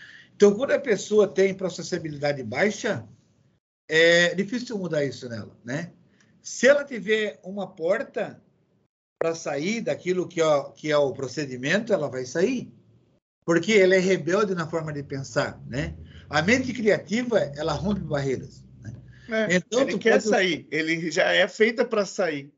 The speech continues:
Speaker 1: Isso, então essa pessoa tu pode utilizar muito bem numa atividade de marketing que exige criatividade, inovação, entendeu?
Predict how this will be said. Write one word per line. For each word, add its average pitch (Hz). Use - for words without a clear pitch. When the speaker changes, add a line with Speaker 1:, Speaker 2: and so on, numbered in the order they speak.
Speaker 1:
Isso, 139
então 175
essa 233
pessoa 208
tu 185
pode 180
utilizar 180
muito 202
bem 160
numa 190
atividade 160
de 160
marketing 143
que 131
exige 139
criatividade, 127
inovação, 123
entendeu? 110